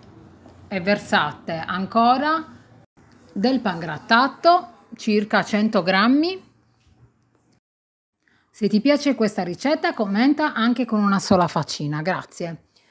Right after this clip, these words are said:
Adesso mettete anche un cucchiaio circa di farina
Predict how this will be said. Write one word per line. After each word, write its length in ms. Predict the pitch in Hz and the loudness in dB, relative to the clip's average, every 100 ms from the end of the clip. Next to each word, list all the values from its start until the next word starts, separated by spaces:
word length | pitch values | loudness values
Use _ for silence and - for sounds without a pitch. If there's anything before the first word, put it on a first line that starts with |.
| _ _ _ _ _ _ | _ _ _ _ _ _
Adesso 480 | 214 208 294 - 370 | 0 2 2 2 0
mettete 520 | 262 220 160 - 180 | 0 0 -6 -8 -8
anche 520 | 233 269 285 302 294 - _ _ _ | -2 0 0 -2 -2 -14 _ _ _
un 200 | - 320 254 | -2 0 2
cucchiaio 580 | 226 226 226 226 226 | 0 2 2 4 2
circa 640 | 202 226 208 202 196 156 196 | 0 0 0 -2 -4 -6 -4
di 200 | 180 220 | -4 -4
farina 720 | - 160 180 247 320 370 381 | -4 -6 0 0 0 -2 -6